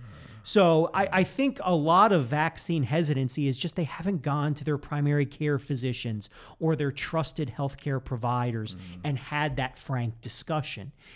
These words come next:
Speaker 1: And there's so much disinformation out on, you know,
Speaker 2: Yeah.
Speaker 1: Facebook where, you know, the University of Google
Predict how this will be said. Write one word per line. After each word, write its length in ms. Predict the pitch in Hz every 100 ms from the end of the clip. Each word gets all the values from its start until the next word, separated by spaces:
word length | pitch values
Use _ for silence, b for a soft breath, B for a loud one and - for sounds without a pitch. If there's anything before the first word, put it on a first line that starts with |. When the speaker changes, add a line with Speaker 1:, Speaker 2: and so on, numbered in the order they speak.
| B
Speaker 1:
And 140 | 170
there's 180 | 170 160
so 240 | - 226 220
much 320 | 180 - 117
disinformation 1040 | 170 - 175 143 156 131 139 160 - 135
out 220 | 131 135
on, 220 | 120 120 117
you 80 |
know, 200 | 113 104 -
Speaker 2:
Yeah. 360 | - - - -
Speaker 1:
Facebook 640 | 160 165 - - 127 127
where, 400 | 147 131 123 123
you 180 | 151 131
know, 120 | 117
the 100 | 113
University 640 | 120 151 139 139 - 127 123
of 160 | 107
Google 560 | 104 135 123 120 110